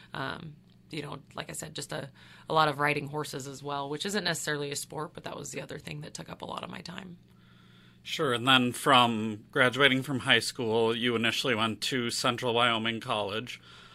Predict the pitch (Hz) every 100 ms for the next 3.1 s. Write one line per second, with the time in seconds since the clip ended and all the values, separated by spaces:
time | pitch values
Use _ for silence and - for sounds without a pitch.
0 | - - 131 123 143 139 147 135 - 151
1 | 127 120 - 120 110 143 110 120 110 107
2 | 107 110 120 123 110 123 117 117 113 107